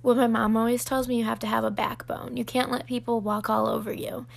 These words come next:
because if you let them do it one time, they're gonna continue to do it, and they're gonna think it's okay to do it, and that's not okay.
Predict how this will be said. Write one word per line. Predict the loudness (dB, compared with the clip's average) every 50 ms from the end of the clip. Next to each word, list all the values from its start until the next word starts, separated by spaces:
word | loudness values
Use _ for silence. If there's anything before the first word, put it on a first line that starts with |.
| -20 -18 -16 -8
because | -6 0 4 4 6 6 6 4 2 0 -4 -6 -8 -6 -4
if | -4 -4 -4
you | -2
let | -2 -2 -2 -2 -2
them | -2 -2 0 0 0
do | 0 2 2
it | 2 2
one | 0 -2 -2 -2
time, | -2 0 0 0 2 0 0
they're | -2 -2 -2
gonna | -2 -2 -2
continue | -2 -2 -4 -4 -2 -2 0 0 0
to | -2 -2
do | 0 0 2
it, | 2 2 0 0
and | 0 0
they're | 0 0
gonna | -2 -2 -4
think | -4 -4 -4 -4
it's | -4 -4 -4
okay | -6 -6 -6 -6 -4 -4
to | -4 -4
do | -4 -2 0 0
it, | 0 -2 -2 -6
and | -8 -8 -8 -8
that's | -10 -10 -6 -4
not | -4 -2 -2
okay. | -2 -4 -6 -8 -10 -12 -12 -14